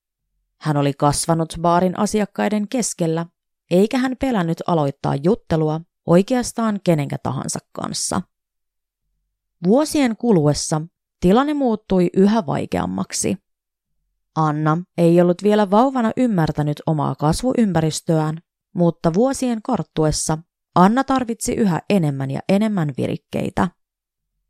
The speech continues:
Marianne oli työvuorojen aikana hyvin kiireinen,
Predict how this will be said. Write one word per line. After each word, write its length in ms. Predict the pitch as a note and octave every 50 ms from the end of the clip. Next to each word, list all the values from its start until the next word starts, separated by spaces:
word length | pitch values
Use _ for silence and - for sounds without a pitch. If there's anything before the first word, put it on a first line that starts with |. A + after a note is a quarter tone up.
| _ _ _ _ -
Marianne 640 | D#3 D#3 D3+ D3 C#3+ D3 D3+ D3 D3 D#3 D#3 D#3 - -
oli 200 | E3+ E3 D#3+ D#3+
työvuorojen 720 | - E3 E3 E3 D#3+ D#3+ E3+ E3+ F3 F3+ F#3 F#3+ G3 F#3+ -
aikana 380 | - A3+ A#3+ A3+ G#3+ F#3 E3+ D#3+
hyvin 280 | D3 D3+ C#3+ C#3+ C#3 C#3+ - -
kiireinen, 680 | E3+ F#3+ A#3 C4 A#3+ F#3+ E3+ D#3+ D#3+ D#3+ D#3+ E3+ -